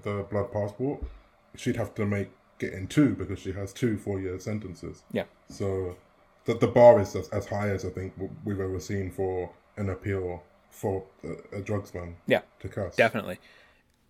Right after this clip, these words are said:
Speaker 2: So, uh, w-, when that appeal is finished and this, and this runs its course, I would like, if there are people on there who have not been fully honest, whether they're Simona herself,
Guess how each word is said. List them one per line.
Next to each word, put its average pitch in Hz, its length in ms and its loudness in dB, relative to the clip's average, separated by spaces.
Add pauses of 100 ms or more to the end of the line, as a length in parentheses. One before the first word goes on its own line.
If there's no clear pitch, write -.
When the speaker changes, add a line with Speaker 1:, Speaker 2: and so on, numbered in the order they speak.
(140)
Speaker 2:
So, - 280 6 (220)
uh, - 60 -12 (120)
w-, 135 200 -8
when 160 200 6
that 165 160 10
appeal 139 280 6
is 120 120 0
finished 107 340 4
and 110 100 0
this, 110 160 -4
and 117 140 0
this 101 180 -2
runs 110 220 0
its - 140 -8
course, - 480 -4 (840)
I 139 360 10 (320)
would 120 180 2
like, 123 360 6
if 120 160 -2
there 123 100 2
are 117 40 4
people 139 280 2
on 123 140 6
there 131 120 4
who 131 80 2
have 113 120 4
not 117 160 2
been 120 160 2
fully 123 320 4
honest, 107 500 -2 (500)
whether 113 200 6
they're 101 220 6
Simona 110 340 0
herself, 117 460 0